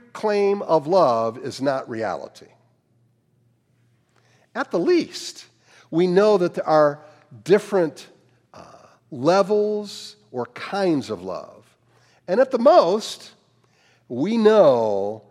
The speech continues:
that some claims are false. Two sixteen-year-olds in the back seat saying they love each other is quite different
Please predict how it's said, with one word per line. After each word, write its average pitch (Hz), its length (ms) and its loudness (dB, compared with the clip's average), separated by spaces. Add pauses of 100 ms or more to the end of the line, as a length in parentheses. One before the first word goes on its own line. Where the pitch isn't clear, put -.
(280)
that 127 140 -8
some 151 260 -2
claims 101 760 -8 (160)
are 92 100 -10
false. - 720 -16 (1700)
Two 160 160 -10
sixteen-year-olds 113 1500 -10 (200)
in 110 120 -8
the 95 80 -10
back 123 280 -8
seat 170 480 -14 (520)
saying 123 360 -4
they 101 120 -8
love 175 200 -8
each - 160 -14
other 85 360 -20 (480)
is - 160 -18
quite 175 360 -8
different 208 420 -4